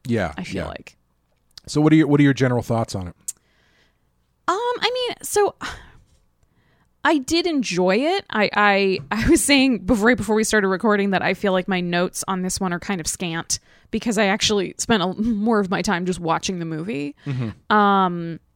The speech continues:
Speaker 2: but, like, there are parts of it that just feel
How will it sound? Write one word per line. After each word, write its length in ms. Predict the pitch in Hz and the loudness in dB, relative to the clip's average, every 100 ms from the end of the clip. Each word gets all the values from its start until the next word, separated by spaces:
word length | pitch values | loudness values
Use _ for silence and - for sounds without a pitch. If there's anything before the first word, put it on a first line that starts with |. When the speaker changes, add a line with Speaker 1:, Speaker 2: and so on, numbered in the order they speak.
| _ _ _ _ _ _ _ - - _ _ _ _ _ _ _ _ _ | _ _ _ _ _ _ _ -20 -20 _ _ _ _ _ _ _ _ _
Speaker 2:
but, 280 | - 359 330 | -4 -4 -2
like, 400 | 381 392 359 - - _ _ - - - - - _ _ _ _ _ _ _ _ _ _ _ _ _ _ _ - | 0 0 -2 -10 -20 _ _ -20 -20 -20 -20 -20 _ _ _ _ _ _ _ _ _ _ _ _ _ _ _ -10
there 320 | 240 359 403 | -2 0 0
are 40 | 370 | -2
parts 540 | - - 403 392 - | -6 -4 -4 -4 -4
of 100 | 359 | -4
it 160 | 349 - | -4 -4
that 120 | 311 | -6
just 220 | 277 254 | -4 -6
feel 1040 | - - 269 262 262 254 240 233 233 226 | -10 -10 -4 -2 2 4 4 2 0 -2